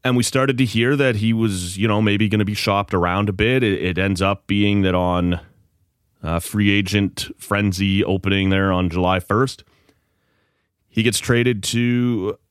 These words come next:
uh, to Colorado. And I guess already earlier in the offseason, they had offered him to Calgary and, uh, for T J Brodie, who would, of course, end up in Toronto later on anyway as a free agent signing. But Kadri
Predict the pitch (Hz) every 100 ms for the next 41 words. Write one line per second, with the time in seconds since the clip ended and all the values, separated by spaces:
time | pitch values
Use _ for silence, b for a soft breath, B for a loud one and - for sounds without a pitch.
0 | _ _ _ - 110 107 107 107 107 104
1 | 101 - 113 127 127 123 131 104 - -
2 | - - - _ _ - b b b -
3 | 113 113 139 156 151 127 120 127 139 107
4 | 117 120 120 123 131 107 104 - 110 117
5 | 113 151 175 175 101 101 101 104 101 110
6 | 101 101 98 95 - 95 - 117 139 117
7 | 95 87 101 117 - _ _ _ 82 90
8 | 90 90 85 95 101 113 98 95 98 104
9 | 123 104 95 87 92 90 90 87 92 95
10 | 92 90 90 87 85 85 85 85 85 80
11 | 92 98 90 80 - - 85 82 120 117
12 | 101 - 80 82 85 b b b b b
13 | b b b _ _ _ _ _ - 113
14 | - 127 131 123 123 117 110 101 -